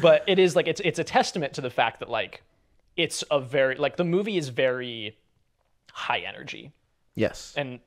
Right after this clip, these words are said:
Speaker 1: like, not goofy, but, you know, it's a comedy.
Speaker 2: It's pretty goofy in some
Speaker 1: And
Speaker 2: places, in some places.
Speaker 1: Yeah, and, like,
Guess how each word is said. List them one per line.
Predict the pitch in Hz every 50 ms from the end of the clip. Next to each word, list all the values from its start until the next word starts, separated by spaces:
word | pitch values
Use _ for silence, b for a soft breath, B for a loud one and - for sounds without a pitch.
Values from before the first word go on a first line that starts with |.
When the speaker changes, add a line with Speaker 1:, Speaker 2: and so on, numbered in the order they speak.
| _ -
Speaker 1:
like, | - 147 - - -
not | 381 - - 143 127 120
goofy, | 135 156 147 143 - 180 175 175 190 202 - _ _ _ _
but, | - 285 277
you |
know, | 262 214 247
it's | -
a | -
comedy. | - - 185 139 127 127 151 196 - -
Speaker 2:
It's | 427 - -
pretty | - 403 320 180
goofy | 110 95 90 82 - 104 113 123
in | 123 -
some | 185 180
Speaker 1:
And | 170 160 147 147
Speaker 2:
places, | 143 135 -
in | 131 127 131
some | - - - 98
places. | - 90 104 -
Speaker 1:
Yeah, | 208 185 185 165 131 110 104 104 -
and, | - 165 160
like, | 160 151 143 139 - -